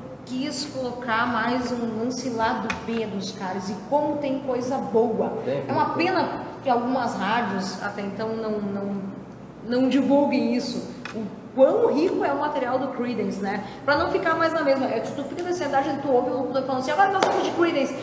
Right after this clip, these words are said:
Speaker 1: Eu disse, "Ah, vai, vamos diferente." Para, pa, para, para, pa. É clássico, ok. Né? E tem uma história interessante também que a gente gosta de comentar, <laughs> isso em relação ao Proud Mary, né, Davi?
Speaker 2: Sabe que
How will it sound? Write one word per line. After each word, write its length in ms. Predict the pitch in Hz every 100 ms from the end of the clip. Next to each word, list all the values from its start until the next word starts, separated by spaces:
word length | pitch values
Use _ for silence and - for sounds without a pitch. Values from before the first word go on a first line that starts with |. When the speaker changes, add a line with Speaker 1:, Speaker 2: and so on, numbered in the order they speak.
| - -
Speaker 1:
Eu 80 |
disse, 160 | - -
"Ah, 240 | - -
vai, 120 | - - -
vamos 220 | - -
diferente." 360 | - 269 277 - - - - -
Para, 420 | 302 294 285 285
pa, 140 | 285 262 -
para, 760 | 214 220 214 214 220 220 214 - - -
para, 400 | 320 311 302 294 285
pa. 80 | 269 - - -
É 40 |
clássico, 460 | - 202 185 - - -
ok. 200 | - 175 - - - - - - - - - -
Né? 220 | 185 180 175 - - - - - -
E 60 |
tem 100 | 277
uma 100 | 403
história 240 | 427 320 320
interessante 360 | 359 311 302 311
também 220 | 254 262
que 60 |
a 40 | 262
gente 180 | 254 247
gosta 280 | 214 247 175
de 60 |
comentar, 520 | 240 214 214 214 226 240
<laughs> 40 |
isso 160 | 254 262 254 247 226
em 100 | 220 220
relação 300 | 220 220 226
ao 60 |
Proud 220 | - 247 233
Mary, 400 | 226 254 247 202
né, 340 | 185 185 185
Davi? 300 | 185 180 175 170 - - - - - - - -
Speaker 2:
Sabe 280 | - 202 202
que 120 | 233